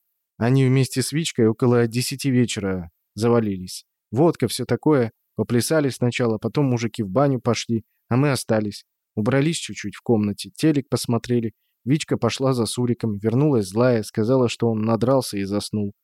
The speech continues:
Пацаны потом его из бани вытащили и уложили на диван. Ну мы, она запнулась, разошлись мы по комнатам. Вичка с Миланинами, я с Сусей. Вака остался телевизор смотреть, потом поменялись. Я где-то в двенадцать вышла.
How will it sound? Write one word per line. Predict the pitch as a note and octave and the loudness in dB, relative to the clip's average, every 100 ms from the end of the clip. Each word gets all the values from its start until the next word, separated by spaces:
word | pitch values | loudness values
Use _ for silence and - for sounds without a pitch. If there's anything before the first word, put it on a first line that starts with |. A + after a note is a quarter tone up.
| _ _ _ - | _ _ _ -6
Пацаны | A2+ C3+ D3+ | -4 0 0
потом | C3+ B2+ A#2+ | 0 0 2
его | A2+ A#2+ B2 | 2 2 2
из | A2 | 2
бани | B2 A#2+ G2 | 2 2 0
вытащили | A2+ C#3 A2+ - G2 | -2 -2 -4 -4 -2
и | G#2 | 0
уложили | G#2 G#2+ G#2+ C3 | 2 2 2 0
на | A#2 G#2+ | 0 0
диван. | G2+ F#2 F#2 - _ _ - | -2 -4 -6 -8 _ _ -4
Ну | D3 | 0
мы, | D#3 C3+ C3+ F#2+ - - | 2 2 2 -2 -10 -6
она | A2 G#2+ | -2 0
запнулась, | A2 - G#2 F#2+ - _ _ G#2+ | -2 -4 -6 -6 -12 _ _ -4
разошлись | C#3 D#3+ D#3 - G#2+ - | -2 0 -2 -2 -4 -4
мы | G2 F2+ | -8 -4
по | A2+ | -4
комнатам. | - C3+ F#2+ F2+ F2+ - _ _ - | 0 0 -2 -8 -12 -14 _ _ -6
Вичка | A#2 A#2+ - | -2 -2 -2
с | A#2+ C3+ | -2 0
Миланинами, | B2 C#3+ D#3+ B2+ G2+ F#2+ - _ _ _ _ - | 0 2 0 -4 -8 -12 -18 _ _ _ _ -4
я | A#2 D3 | 0 0
с | |
Сусей. | - G#2+ G2 - - _ _ _ _ - | -4 -8 -8 -10 -14 _ _ _ _ -4
Вака | C3 D3+ B2 | -2 0 -2
остался | G#2 C#3 C3 A#2 | 0 0 0 -4
телевизор | - A2 G#2+ G2+ F#2+ | -2 0 0 -2 -4
смотреть, | - G2 - G2 _ _ - | -4 -6 -6 -10 _ _ -8
потом | A2 D#3 | -2 0
поменялись. | D3 B2 G#2+ G2+ F#2+ F#2 - _ _ _ _ _ _ _ _ _ _ A#2+ | 2 0 0 -2 -6 -12 -18 _ _ _ _ _ _ _ _ _ _ -2
Я | C#3 C3 | 0 0
где-то | C3+ C3 C3 | -2 0 0
в | |
двенадцать | B2 D3 D#3 C3 - - | 2 2 2 0 -6 -8
вышла. | F#3 - | -8 -6